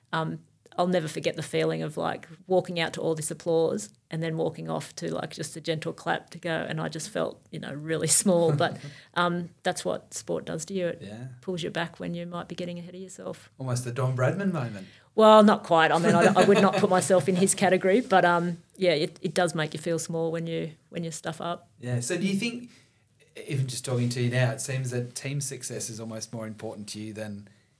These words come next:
Speaker 2: individual success. It's, you're less comfortable to talk about all the great things you did individually. It was more the things that you did as a team. And I guess that helps being captain because you're proud of what you've been part of as, as leading that group. Is that, is that fair?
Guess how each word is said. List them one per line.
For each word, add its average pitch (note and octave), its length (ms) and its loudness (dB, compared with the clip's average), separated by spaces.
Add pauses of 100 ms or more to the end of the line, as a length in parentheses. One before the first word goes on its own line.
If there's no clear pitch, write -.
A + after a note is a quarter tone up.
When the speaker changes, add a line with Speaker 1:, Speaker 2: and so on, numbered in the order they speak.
(120)
Speaker 2:
individual G#2+ 480 -8
success. - 560 -10
It's, - 280 -10 (280)
you're A#2 180 -10
less A2+ 220 -8
comfortable G#2+ 400 -12
to G#2 60 -8
talk A2 260 -10
about G#2 320 -10 (400)
all A2 80 -10
the G#2+ 80 -8
great A2+ 240 -6
things A2 180 -12
you G2 60 -14
did G#2+ 160 -10
individually. G#2+ 600 -8
It - 60 -12
was - 160 -12
more A2 160 -10
the F#2+ 100 -16
things G#2 300 -10
that G#2 80 -12
you G2+ 100 -14
did G2+ 240 -14 (500)
as A#2 120 -8
a - 60 -14
team. D3 160 -4
And B2+ 120 -2
I D3 60 -2
guess G3 200 -2
that - 100 -4
helps - 240 -8
being G2+ 180 -8
captain F#2+ 420 -12
because F#2+ 300 -12
you're G#2 80 -12 (140)
proud G#2 280 -8
of G2+ 240 -14 (420)
what F#2 140 -12
you've G#2 120 -16
been F#2 160 -12
part G#2+ 260 -8
of F#2+ 100 -12
as, F#2+ 300 -8
as G2+ 240 -12
leading A2+ 380 -6
that - 160 -14
group. A2 260 -14
Is C3 120 -8
that, - 260 0
is C3+ 140 -8
that A#2+ 180 -4
fair? - 300 -6